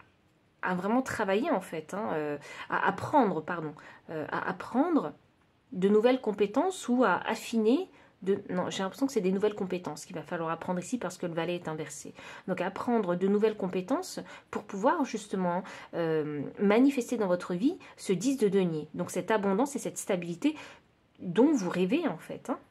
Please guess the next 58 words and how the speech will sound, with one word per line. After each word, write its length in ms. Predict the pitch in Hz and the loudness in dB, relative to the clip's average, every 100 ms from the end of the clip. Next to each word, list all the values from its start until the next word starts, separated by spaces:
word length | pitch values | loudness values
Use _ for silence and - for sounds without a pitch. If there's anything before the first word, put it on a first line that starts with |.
| _ - | _ -10
Parce 160 | 180 - | -10 -8
que 80 | |
ici 360 | - 202 - 302 | -8 -6 0 4
l'étoile, 340 | 190 190 262 | 4 4 0
c'est, 300 | 269 - 170 | 0 -4 -4
pour 160 | 165 185 | -4 -4
moi, 100 | 226 | -4
c'est 140 | 233 | -2
encore 200 | 185 233 | -4 0
à 60 | 185 | 2
l'ordre 320 | 185 233 190 | 2 2 0
du 140 | 185 196 | 0 0
rêve, 280 | 226 156 | -2 -4
hein. 100 | 180 - _ _ _ _ _ - - - _ - - - - - _ - - - _ _ _ - - - - | -6 -12 _ _ _ _ _ -14 -14 -20 _ -18 -18 -18 -20 -20 _ -16 -16 -16 _ _ _ -20 -18 -20 -12
J'ai 160 | - 208 | 0 4
le 120 | 196 | 4
deux 300 | 165 226 302 | 4 6 6
de 160 | 196 180 | 4 4
denier 300 | 208 240 247 | 6 6 6
inversé. 500 | 196 196 - 190 165 | 4 0 0 -2 0
Ouh, 240 | 226 247 | 0 -2
oui, 340 | 196 202 151 151 | -2 -4 -2 -2
alors 220 | 143 143 | -2 -6
il 100 | 156 | -8
y 40 | |
a 60 | - _ - - | -8 _ -14 -8
quelque 220 | 302 - | -2 -2
part 200 | 190 180 | -2 -6
peut-être 360 | 180 180 180 | -6 -4 -2
encore 240 | 180 180 175 | -4 -4 -4
en 80 | 175 | -2
vous, 200 | 233 285 - - | -2 -6 -10 -16
ce 100 | - | -10
petit 320 | 214 233 240 254 | -4 -2 2 6
manque 160 | 269 | 6
de 80 | 185 | 4
confiance 420 | 180 214 220 - | -2 -6 -6 -2
en 120 | 202 | -2
vous, 300 | 190 254 302 | 2 2 4
euh, 100 | 196 - - - - | 4 2 -12 -14 -2
de 120 | 196 | 0
vous 100 | 196 | 2
dire 240 | 196 269 277 | 2 2 4
que 120 | 214 | 2
bien, 340 | 185 208 208 | 2 2 4
euh, 40 | 190 | 2
oui, 300 | 196 262 226 | 4 4 4
vous 180 | 190 | 4
allez 140 | 185 214 | 2 0
pouvoir, 400 | 208 175 214 214 | -2 2 2 4
euh, 80 | 170 | 2
gérer, 340 | 180 202 226 | 2 6 6
euh, 80 | 160 | 4
plusieurs 360 | - 196 180 | -4 -4 -2
choses 200 | - 226 | 0 -2
en 60 | 185 | 0
même 220 | 170 165 | -2 -4
temps. 180 | 160 | -8